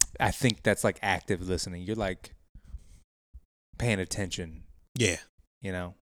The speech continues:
Speaker 2: Autopilot.
Speaker 1: You're not, like, biased and going, "This is Drake. It's all fire."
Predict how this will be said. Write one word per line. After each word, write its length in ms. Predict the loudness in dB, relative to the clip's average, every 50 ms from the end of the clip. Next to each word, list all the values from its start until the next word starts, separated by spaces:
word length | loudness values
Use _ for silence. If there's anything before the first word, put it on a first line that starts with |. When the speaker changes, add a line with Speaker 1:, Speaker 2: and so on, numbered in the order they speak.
| -12 -6
Speaker 2:
Autopilot. 560 | -4 -2 -2 -2 -2 -2 -4 -4 -6 -8 -10 -18 -20 _ -6 -2
Speaker 1:
You're 80 | 2
not, 200 | 2 2 2 2
like, 280 | 2 2 2 2 0 -4
biased 560 | -6 2 4 6 6 8 6 6 4 4 2 0
and 100 | 0 2
going, 320 | 2 2 2 2 0 -2
"This 120 | -2 -4 -4
is 120 | -4 -6 -8
Drake. 240 | -6 -6 -6 -6 -8
It's 140 | -10 -12 -14 -10 -4
all 260 | 0 2 4 4 4 2 2 0
fire." 400 | 0 0 0 0 -2 -6 -8